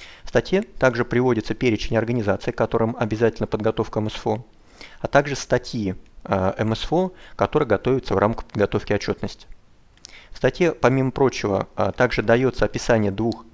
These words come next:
подходов для подготовки М С Ф О, а именно трансформация отчетности и параллельный учет. Под трансформацией отчетности подразумевается преобразование либо от оборотно-сальдовой ведомости, либо от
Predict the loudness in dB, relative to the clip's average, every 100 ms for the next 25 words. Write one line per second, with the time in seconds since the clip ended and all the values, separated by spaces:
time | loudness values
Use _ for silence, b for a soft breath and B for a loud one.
0 | 0 0 0 0 0 -4 -6 0 0 0
1 | -2 -2 -2 -2 -2 0 -2 -4 B B
2 | 2 4 4 0 -2 -2 2 4 4 2
3 | 0 0 -4 -4 -6 -2 0 2 2 -2
4 | -4 -8 -8 -18 -20 -20 B B B B
5 | 2 4 4 4 4 4 4 2 0 -2
6 | -4 -6 -12 -10 -4 -4 -2 -4 0 2
7 | 4 2 0 0 2 2 4 6 6 4
8 | 0 -4 B B B B -2 2 2 2
9 | 2 2 4 4 4 0 2 2 4 2
10 | 2 0 -2 -6 -4 -2 2 2 2 -2
11 | -4